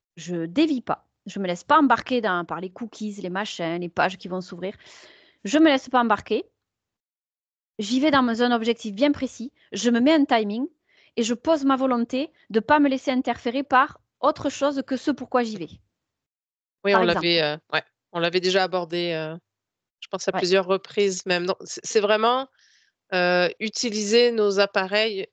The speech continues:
Speaker 2: et de toute façon tout ce qu'on peut faire dans la vie, euh, de façon consciente, hein. Dès qu'on se fait happer,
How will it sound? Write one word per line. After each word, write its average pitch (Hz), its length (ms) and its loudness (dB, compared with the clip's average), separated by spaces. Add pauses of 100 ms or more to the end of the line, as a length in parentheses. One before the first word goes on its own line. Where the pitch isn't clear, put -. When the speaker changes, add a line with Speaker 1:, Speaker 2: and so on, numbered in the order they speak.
(120)
Speaker 2:
et 180 140 -8
de 170 100 -4
toute - 160 -12
façon 180 240 -4
tout 196 160 -10
ce - 80 -6
qu'on 190 140 -8
peut 175 120 -12
faire 190 200 0
dans 180 160 0
la 175 140 2
vie, 202 420 -8
euh, 160 400 -2
de 165 140 -4
façon 175 320 -4
consciente, 202 640 0
hein. 170 140 -10 (540)
Dès 196 100 4
qu'on 202 160 0
se - 100 -4
fait 196 200 2
happer, 214 580 0